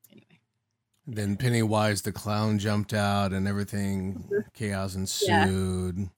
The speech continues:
Speaker 1: He had the, yeah, he had the red balloon and, and, uh, Short Run
Speaker 2: Short
Speaker 1: had the,
Speaker 2: Run, sh-,
Speaker 1: the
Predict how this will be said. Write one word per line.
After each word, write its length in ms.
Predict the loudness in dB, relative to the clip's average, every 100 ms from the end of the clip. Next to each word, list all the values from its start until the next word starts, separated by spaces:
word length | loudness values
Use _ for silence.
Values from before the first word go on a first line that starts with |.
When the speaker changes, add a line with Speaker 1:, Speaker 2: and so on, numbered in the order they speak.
| 0
Speaker 1:
He 160 | 4 6
had 220 | 6 4
the, 120 | 2 4
yeah, 140 | 4
he 140 | 4 4
had 180 | 2
the 80 | 2
red 200 | 0 0
balloon 420 | -2 -2 -2 -2 -4
and, 320 | -6 -8 -14 -12
and, 440 | -4 -2 -2 -4 -4
uh, 100 | -2
Short 220 | -2 2
Run 120 | 6
Speaker 2:
Short 60 | 6
Speaker 1:
had 220 | 8 6 6
the, 200 | 6 6
Speaker 2:
Run, 100 | 6
sh-, 320 | 4 2 2
Speaker 1:
the 80 | 4